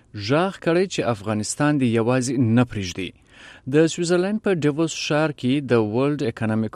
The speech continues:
فورم په نوم اقتصادي غونډې ته د چهارشنبې په ورځ وینا کې عبدالله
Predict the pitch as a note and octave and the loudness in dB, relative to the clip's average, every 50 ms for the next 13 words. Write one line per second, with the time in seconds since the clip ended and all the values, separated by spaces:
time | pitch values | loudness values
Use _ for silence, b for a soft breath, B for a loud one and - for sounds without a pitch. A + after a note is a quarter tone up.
0 | - - - C#3+ D3+ D#3 D#3 D3+ C#3 - A2+ G#2+ G#2 G#2 A2 B2 C#3+ E3+ F3+ E3+ | -10 -6 -2 0 0 2 0 -2 -2 -2 -2 -2 0 0 0 2 2 0 0 -2
1 | D#3+ - - - - C3 B2 B2 A#2+ G#2 F#2+ A2+ D3 F3 F3 E3 - E3+ E3+ E3 | -4 -6 -6 -2 -2 0 2 2 0 0 0 0 0 2 0 0 0 0 -2 -2
2 | B B B B B B B B2+ C3 D#3+ F3 E3 - - D#3+ D#3 - - C3 A#2 | B B B B B B B 0 2 4 4 2 2 -2 -2 -2 -2 -2 0 0
3 | A2+ A#2+ B2 C3+ F#3 A3 A3+ - - D3+ B2 B2 A#2 G#2 G#2+ A2+ A2+ A2+ A#2+ A#2+ | 2 2 2 2 2 2 0 0 0 0 0 0 0 0 0 2 2 2 2 0
4 | A#2 - B2 G2+ G2+ G2 F#2+ A2+ A2 G#2+ A2 | 0 0 0 -2 -2 -2 -2 -2 0 2 2